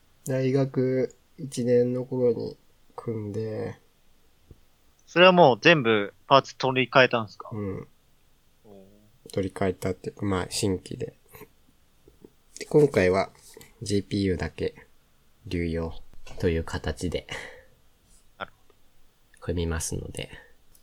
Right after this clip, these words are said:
Speaker 1: さて。
Speaker 2: さて。
Speaker 1: ピーシーを組む話。いやー、なんかもっと深掘りしたいんだけどな。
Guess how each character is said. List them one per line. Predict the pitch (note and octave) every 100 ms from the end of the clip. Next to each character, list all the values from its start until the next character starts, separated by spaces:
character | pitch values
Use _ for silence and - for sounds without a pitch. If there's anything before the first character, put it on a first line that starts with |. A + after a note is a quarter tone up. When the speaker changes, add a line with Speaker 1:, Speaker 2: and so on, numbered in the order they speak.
| -
Speaker 1:
さ | - G#5+
て。 | - - - A#5+ - _ _ _ _ _ - - - -
Speaker 2:
さ | - - -
て。 | A2+ - _ _ _ _ _ _ _ _ _ _ -
Speaker 1:
ピ | - F#2
ー |
シ | F2 - F2
ー |
を | F2+
組 | F#2
む | F2
話。 | F2+ E2 E2+ -
い | - - - - - - -
や | F#2+ F2+ F2
ー、 |
な | G2+
ん |
か | G2+
も | F2+ F#2+
っ |
と | -
深 | - F#2 F#2
掘 | G2
り | F#2+
し | -
た | G2+
い |
ん | D#2
だ | D2+
け | D#2
ど | D#2
な。 | D#2 D2+ D2+ - -